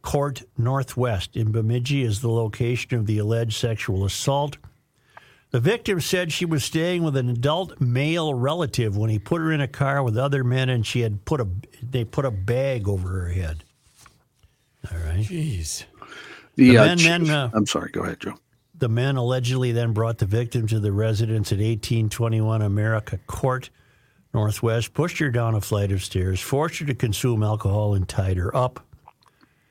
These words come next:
Speaker 1: The victim alleges a man named Panda, later identified as twenty-two-year-old Arman Oscar Ernesto Luna of Michigan, Texas, raped her while four men watched.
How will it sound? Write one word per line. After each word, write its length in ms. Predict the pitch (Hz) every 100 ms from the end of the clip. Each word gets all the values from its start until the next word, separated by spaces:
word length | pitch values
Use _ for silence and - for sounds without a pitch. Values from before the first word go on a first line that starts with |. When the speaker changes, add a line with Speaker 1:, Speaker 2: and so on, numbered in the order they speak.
| _ _ -
Speaker 1:
The 120 | 107
victim 420 | 98 135 143 110
alleges 460 | 107 110 113 107 101
a 60 |
man 280 | 104 107 107
named 280 | 110 107 95
Panda, 640 | - 131 135 131 90 117 - - _ _ _ _ _
later 480 | - 98 127 143 160
identified 760 | 156 151 160 165 - 110 98 92
as 140 | 90
twenty-two-year-old 1120 | - 117 127 135 - 151 143 143 143 143 135
Arman 720 | 113 131 127 143 160 135 127 - _ _ _ _ -
Oscar 500 | 107 120 - 123 123
Ernesto 480 | 120 131 - 147 131
Luna 500 | 131 156 160 120 107 - _ _ _ _ _ _ -
of 120 | 92
Michigan, 460 | 117 120 123 117 110
Texas, 480 | 131 131 - 104
raped 320 | 95 117 147 -
her 140 | 110
while 220 | 107 104
four 300 | 107 - 120
men 300 | 120 123 123
watched. 540 | 131 143 113 - -